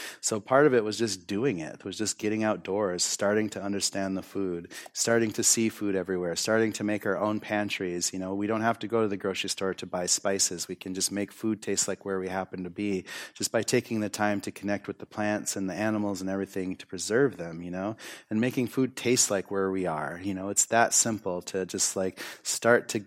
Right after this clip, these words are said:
start to learn and start to see. It's all around us. And as chefs, you know, we can entice people 'cause people love food. You know, food is a language, and we chose to use food as this language to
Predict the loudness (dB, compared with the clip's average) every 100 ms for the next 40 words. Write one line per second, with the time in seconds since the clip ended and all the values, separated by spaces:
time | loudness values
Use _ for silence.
0 | -4 2 4 4 2 0 2 4 2 -2
1 | 0 2 2 0 2 2 4 2 0 -6
2 | -12 -14 -10 -6 2 6 6 6 6 4
3 | 0 0 0 2 6 6 6 2 0 -12
4 | -6 0 0 2 0 2 6 6 6 2
5 | -2 -2 -2 -4 -4 -2 0 6 4 4
6 | 0 0 0 -2 -6 -4 2 4 6 2
7 | 2 2 2 2 0 -2 -2 0 2 2
8 | 2 0 0 0 -2 -12 -2 2 4 2
9 | 2 2 2 2 0 0 -2 -4 -2